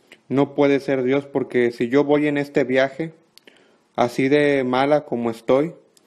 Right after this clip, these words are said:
destruiré el viaje de los hermanos de evangelización, porque yo no podía caminar". Y yo no estaba segura si esta cosa era del Señor,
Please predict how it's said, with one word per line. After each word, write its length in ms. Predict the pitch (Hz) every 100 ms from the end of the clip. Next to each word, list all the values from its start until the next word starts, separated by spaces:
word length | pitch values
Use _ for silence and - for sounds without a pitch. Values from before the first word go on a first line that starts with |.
| - _
destruiré 680 | 123 127 123 135 127 127 147
el 100 | 156
viaje 440 | 139 143 143 156 139
de 100 | 131
los 220 | 120 131
hermanos 720 | 120 120 135 143 131 - _ _ _ -
de 180 | 127
evangelización, 880 | 123 123 127 131 120 131 123 139 139
porque 280 | 139 - 131
yo 120 | 123
no 180 | 139 143
podía 380 | 131 120 127 127
caminar". 600 | 135 123 113 117 123 123 - _ _ _ _
Y 140 | 151 139
yo 140 | 147
no 100 | 170
estaba 360 | 170 170 175 175
segura 440 | 165 139 151 165
si 160 | - 151
esta 300 | 151 160 -
cosa 340 | 151 151 160
era 280 | - 139 147
del 180 | 135 123
Señor, 600 | - 120 123 139 143